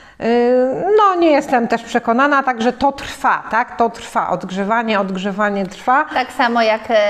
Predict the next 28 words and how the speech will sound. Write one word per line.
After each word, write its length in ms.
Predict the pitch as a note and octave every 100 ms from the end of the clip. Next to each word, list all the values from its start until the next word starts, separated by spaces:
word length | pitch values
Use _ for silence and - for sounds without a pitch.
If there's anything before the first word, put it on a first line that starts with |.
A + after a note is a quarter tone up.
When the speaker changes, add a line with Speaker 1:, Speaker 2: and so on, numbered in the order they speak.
| - G#3+
Speaker 2:
e, 420 | G#3 G#3 F#3 - -
chyba 240 | G#3+ G3+
z 60 | G#3+
Nie 160 | G3+
lubię 240 | G3+ G#3 F#3+
Stevena 440 | - G3+ G3 F#3+
Spielberga, 680 | - G#3+ G3+ G3 G#3 G3 F#3
że 320 | F#3+ F#3 F#3
wziął 220 | G3 F#3
się 180 | F#3+ F#3+
za 140 | F#3
West 260 | F#3 F#3 -
Side 160 | E3 E3
Story. 380 | - E3+ E3+ - - -
Speaker 1:
Mhm. 400 | G3+ G3+ G3+ G#3+ - - _ -
Speaker 2:
Oryginalny 640 | C#4+ D#4 D#4+ E4+ D#4+ D#4
musical 560 | D4+ D4+ C4+ D4 C4+ C4
z 40 | C4
lat 180 | C4
sześćdziesiątych 680 | C4 B3+ B3 B3 B3 B3+ B3+
był 220 | A3+ G#3+
genialny 520 | A#3 G#3+ B3 C4 B3+ A#3
i 200 | A3+ A3
trzeba 300 | A#3 G#3+ G#3
było 260 | G#3+ G3+
go 120 | G3+ F#3+
nie 160 | F3+
ruszać. 460 | E3 - D#3+ -